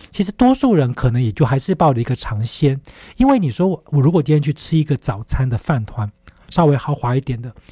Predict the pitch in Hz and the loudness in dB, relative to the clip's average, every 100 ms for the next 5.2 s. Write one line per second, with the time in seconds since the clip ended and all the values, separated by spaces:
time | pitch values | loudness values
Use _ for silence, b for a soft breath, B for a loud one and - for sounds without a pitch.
0 | b 165 - 107 117 127 113 - 117 - | b 0 0 -2 -2 -2 -4 -4 -6 -6
1 | - 120 107 B B B B 196 156 175 | -6 -8 -8 B B B B 0 0 0
2 | 160 139 135 123 117 117 120 131 139 110 | -2 -2 -4 -2 -2 -4 -2 -2 -2 -4
3 | 120 - - 123 113 - 117 117 110 107 | -6 -6 -4 -2 -2 -4 -4 -4 -4 -4
4 | 113 131 - 117 - 117 139 143 131 117 | 0 0 0 -2 -4 -2 -2 -2 -4 -6
5 | 104 - | -8 -10